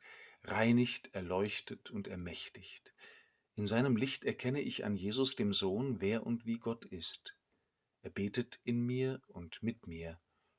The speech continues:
und er ermächtigt uns, in seiner Kraft von Gott zu sprechen und mit Gott zu lieben.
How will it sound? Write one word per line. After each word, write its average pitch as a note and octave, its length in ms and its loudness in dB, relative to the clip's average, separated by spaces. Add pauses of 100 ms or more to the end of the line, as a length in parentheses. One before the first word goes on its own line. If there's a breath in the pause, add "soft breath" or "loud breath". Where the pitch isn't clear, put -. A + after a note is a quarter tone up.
(380)
und A2+ 140 0
er A#2+ 180 4
ermächtigt A#2 720 0
uns, C#3 400 2
in G#2 160 -2
seiner G#2 280 2
Kraft - 460 -6
von G#2 160 2
Gott G3+ 200 0
zu - 120 -2
sprechen - 680 -2
und G#2 300 -8
mit A2+ 200 -2
Gott G#2+ 220 -2
zu - 160 0
lieben. F2+ 540 -8